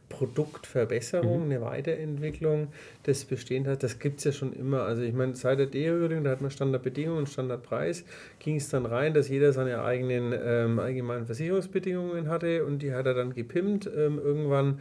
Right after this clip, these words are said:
Speaker 1: gab's dann, äh, diese ganzen Vergleiche, die dann halt irgendwie, äh, ja, Frank und Baumberg, ganz stark im Lebensversicherungsbereich, dann ging das Ganze in Schadenversicherung. Da haben wir dann, ich,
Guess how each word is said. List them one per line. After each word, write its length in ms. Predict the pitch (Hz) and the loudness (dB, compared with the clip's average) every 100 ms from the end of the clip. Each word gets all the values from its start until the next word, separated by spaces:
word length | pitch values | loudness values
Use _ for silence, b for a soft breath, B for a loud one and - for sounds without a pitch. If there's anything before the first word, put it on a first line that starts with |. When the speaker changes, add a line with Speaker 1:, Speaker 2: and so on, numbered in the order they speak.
| B B B | B B B
Speaker 1:
gab's 360 | 135 123 - - | 2 2 2 2
dann, 340 | 120 127 127 | 4 4 2
äh, 400 | - 120 120 117 | 2 6 8 6
diese 260 | 120 123 120 | 4 -2 0
ganzen 280 | 123 139 | -2 -4
Vergleiche, 640 | 135 131 - - 165 180 170 | -6 -4 -4 -2 2 4 4
die 140 | 151 | 4
dann 280 | 139 131 131 | 2 2 2
halt 220 | 123 131 | 0 -2
irgendwie, 640 | 135 131 131 120 120 120 127 | -2 -4 -2 -2 0 4 6
äh, 480 | 120 123 127 107 | 4 0 -2 -4
ja, 280 | 123 131 139 131 143 | -2 0 0 -2 -4
Frank 240 | 127 131 | -4 -2
und 100 | 131 | -2
Baumberg, 360 | 127 143 147 143 | -2 2 2 2
ganz 160 | 127 | 0
stark 180 | - 127 | -2 -2
im 60 | 131 | -2
Lebensversicherungsbereich, 960 | 160 175 180 175 160 156 - 143 147 139 | -4 -4 -4 -4 -4 -4 -4 -2 0 -2
dann 160 | 139 131 | -4 -6
ging 180 | 143 | -6
das 100 | 139 | -6
Ganze 240 | 135 131 135 | -6 -4 -4
in 160 | 135 131 | -4 -2
Schadenversicherung. 760 | 147 175 165 165 156 151 156 | -4 -2 -4 -2 -2 0 0
Da 100 | 143 | 0
haben 180 | 127 143 | 0 0
wir 140 | 156 | 2
dann, 360 | 165 156 143 135 | 2 2 0 -4
ich, 100 | 127 | -6